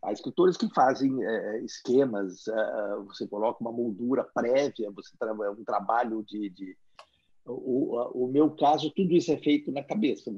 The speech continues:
Eu, e o ato de escrever, pra mim, é, é profundamente inspirador. Quer dizer, ele chama muita coisa, e aí eu vou controlando formas, porque eu tenho uma preocupação muito grande com a noção de unidade. É uma, uma,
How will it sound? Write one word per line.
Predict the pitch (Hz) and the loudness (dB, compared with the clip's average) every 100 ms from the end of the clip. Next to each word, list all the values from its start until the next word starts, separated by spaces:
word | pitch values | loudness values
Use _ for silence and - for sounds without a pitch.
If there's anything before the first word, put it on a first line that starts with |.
| - | -10
Eu, | 110 104 - 120 | -10 -10 -12 -8
e | 113 123 | -2 -2
o | 120 | 2
ato | 156 185 - 123 | 2 2 0 -4
de | - | -4
escrever, | - 117 110 113 143 - | -4 -2 -2 0 -2 -2
pra | 113 | -6
mim, | 113 131 | -6 -10
é, | 147 143 139 131 - - - - | -8 -6 -6 -6 -6 -6 -8 -12
é | - | -10
profundamente | - - 226 165 156 - | -10 -6 -4 -2 -4 -4
inspirador. | - 139 107 101 95 | -2 -2 -4 -8 -12
Quer | - | -16
dizer, | - 113 | -8 -6
ele | 110 107 104 - - - - - | -6 -12 -20 -20 -20 -20 -20 -20
chama | - - 170 151 | -14 4 6 6
muita | 131 170 156 | 4 2 0
coisa, | - 131 143 156 - 233 - - - _ _ - - | -4 0 0 0 -2 -8 -16 -20 -20 _ _ -8 4
e | 170 | 6
aí | 190 | 8
eu | 208 | 8
vou | 185 226 | 6 4
controlando | 220 202 208 185 208 202 | 2 4 4 4 4 0
formas, | - 160 165 220 | 2 2 4 -2
porque | - 190 | -2 -2
eu | 180 | 4
tenho | 175 | 2
uma | 196 - | 2 -2
preocupação | 170 151 156 135 151 | -2 -2 -4 -2 -2
muito | 165 185 147 | -2 -4 -2
grande | 143 156 - | -2 -2 -4
com | 147 | -6
a | |
noção | 147 - 143 | -4 -4 -2
de | 135 | 0
unidade. | 143 127 104 92 - _ _ _ _ _ _ - | 0 0 -2 -4 -10 _ _ _ _ _ _ -12
É | 98 | -10
uma, | 104 104 | -8 -8
uma, | 104 104 92 95 95 95 95 92 - | -8 -10 -10 -10 -8 -8 -10 -12 -16